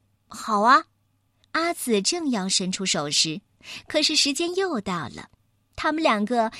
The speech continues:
只好先跑回各自的小房子里。就这样跑来跑去，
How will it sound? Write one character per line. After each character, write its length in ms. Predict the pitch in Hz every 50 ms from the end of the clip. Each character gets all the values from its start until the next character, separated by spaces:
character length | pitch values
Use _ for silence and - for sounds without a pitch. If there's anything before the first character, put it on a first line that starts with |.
| - -
只 140 | - 214 233
好 220 | 240 - 214 170
先 280 | 175 - - 302 320 339
跑 240 | - - 233 175 156
回 200 | 165 - 175 202
各 280 | - - 320 302 277
自 140 | 247 - 262
的 100 | 208 190
小 220 | 185 - 175 101 -
房 380 | - - 147 147 156 190 202
子 120 | - - 381
里。 180 | 330 - - - _ _ _ _ _ _ _ _ _ _ _ _ _ _ _ _
就 160 | - - 339
这 280 | - - 392 381 339 285
样 320 | 269 247 226 214 208 220 - - - - - - -
跑 260 | - - 254 240 233
来 140 | 240 269 330
跑 280 | - - 262 226 196 190
去， 380 | - - - 277 262 254 247